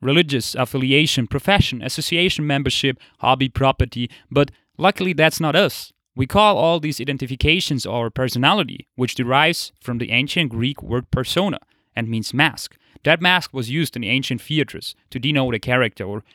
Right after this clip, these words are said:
more generally, a social role. We're of course not our mask, but what are we then? <laughs> Well, that is probably the only question everybody should answer on their own. I can't tell you who you are, neither can your parents, siblings or friends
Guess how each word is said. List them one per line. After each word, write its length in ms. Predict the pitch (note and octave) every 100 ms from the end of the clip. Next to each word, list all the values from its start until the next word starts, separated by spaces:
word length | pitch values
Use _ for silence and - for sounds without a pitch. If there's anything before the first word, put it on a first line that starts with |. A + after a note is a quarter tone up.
| _
more 140 | C#3+ D#3
generally, 480 | C3+ C3+ B2 A#2+ G#2+
a 40 |
social 400 | - A#2+ A#2 A2
role. 280 | G#2+ C#3 - _ _ _ _ -
We're 200 | F#3+ G#3
of 180 | -
course 320 | - G#3 E3+ D3
not 100 | C3
our 140 | A#2
mask, 460 | B2+ D#3 A2 - _ _ -
but 180 | B2 A2 _ _ _ _ -
what 140 | D3
are 100 | F3
we 140 | C3
then? 320 | A2 C3 A#2 - _ -
<laughs> 200 | - A2+ _ - E3+ - _ -
Well, 260 | D3+ - _ _ -
that 160 | D#3+ A3
is 100 | -
probably 480 | F3 F#3+ F3+ D3+
the 200 | B2 B2+
only 340 | C#3+ G3 F#3+ D3+
question 500 | - D3 - - A#2+ -
everybody 340 | F3+ F3 C#3
should 220 | B2+ C#3 A#2+
answer 300 | C3 - A#2
on 100 | G#2
their 120 | -
own. 260 | C3+ - _ _ _ -
I 80 | C3
can't 260 | - C4 -
tell 220 | D3 C3
you 120 | A#2
who 80 | A#2
you 220 | A2 A2
are, 240 | C3 F#3 _ _ _ -
neither 240 | D3 F#3
can 200 | E3+ D3+
your 80 | C3
parents, 360 | - D3+ A2+ - -
siblings 420 | - D#3 C#3 A#2
or 60 | A2+
friends 440 | - C#3 B2 -